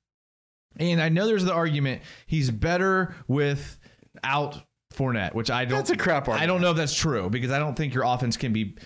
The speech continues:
Speaker 1: I mean,
Speaker 2: The better argument, since you mentioned that, everybody's saying, like, sixteen hundred yards, seventeen hundred yards.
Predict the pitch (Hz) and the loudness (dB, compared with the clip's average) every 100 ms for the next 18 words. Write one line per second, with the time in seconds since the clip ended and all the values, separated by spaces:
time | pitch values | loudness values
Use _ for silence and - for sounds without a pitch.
0 | - - 175 151 - - - - - - | -8 -2 0 -2 -4 -16 -20 -20 -20 -20
1 | - - _ - - - 156 208 226 160 | -20 -20 _ -20 -20 -6 -2 2 2 2
2 | 170 143 123 113 - _ _ _ _ - | 2 2 0 -2 -8 _ _ _ _ -4
3 | 160 156 135 135 113 95 90 - - - | -2 0 0 2 2 2 0 -4 -14 -20
4 | - _ 160 175 185 175 160 131 - 156 | -20 _ 0 2 2 2 0 0 0 -2
5 | 156 139 131 117 104 90 151 147 135 120 | 0 0 2 2 0 0 0 2 2 4
6 | 117 95 92 | 2 2 -2